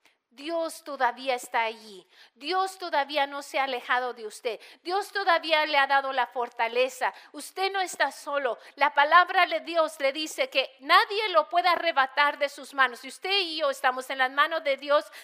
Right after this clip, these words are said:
nada ni nadie lo va a arrebatar de sus manos. Créalo. Ahora, este cinturón es lo que tenemos que poner alrededor de nosotros.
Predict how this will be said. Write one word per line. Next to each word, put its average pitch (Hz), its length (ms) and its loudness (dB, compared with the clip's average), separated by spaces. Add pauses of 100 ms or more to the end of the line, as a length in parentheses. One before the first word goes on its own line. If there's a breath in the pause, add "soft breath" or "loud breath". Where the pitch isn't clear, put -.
(100)
nada 349 520 6 (160 loud breath)
ni 277 140 -8
nadie 240 640 0 (160 loud breath)
lo 240 120 0
va 226 100 4
a - 20 6
arrebatar 220 580 -4
de 208 80 -10
sus 226 300 -18
manos. 196 440 -10 (600)
Créalo. 254 520 -4 (920)
Ahora, 277 420 -2 (300 loud breath)
este 320 300 -4
cinturón 285 960 -2 (320 soft breath)
es 262 260 0
lo 269 140 -2
que 262 100 -8
tenemos 254 420 -10
que 277 140 -8
poner 247 480 -6
alrededor 233 640 -4
de 233 120 -14
nosotros. 208 840 -12